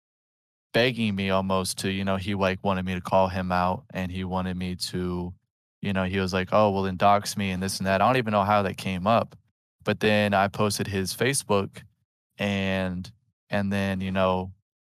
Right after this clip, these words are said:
then he started, like, D Ming me, and then we kinda, like, fixed our issues with, with one another. So I feel like, um,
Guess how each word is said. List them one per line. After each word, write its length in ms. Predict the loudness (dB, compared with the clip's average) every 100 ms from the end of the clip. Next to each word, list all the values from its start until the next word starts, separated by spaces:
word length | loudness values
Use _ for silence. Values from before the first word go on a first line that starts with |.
| 0
then 140 | 0
he 140 | 0 0
started, 320 | 2 2 2
like, 200 | 0 0
D 180 | 0 0
Ming 200 | 0 0
me, 300 | -2 -4 -8 -6
and 200 | -4 -2
then 120 | -2
we 100 | -4
kinda, 240 | -2 0 0
like, 160 | -2
fixed 320 | -2 -4 -2 -2
our 80 |
issues 360 | 0 -2 -4 -6
with, 180 | -6 -8
with 240 | -6 -6
one 180 | -2 -4
another. 440 | -2 -2 -2 -6 -12 _ _ _ _ -2
So 240 | 4 6
I 140 | 6
feel 260 | 4 2 4
like, 300 | 4 2 2
um, 440 | 4 4 2 -4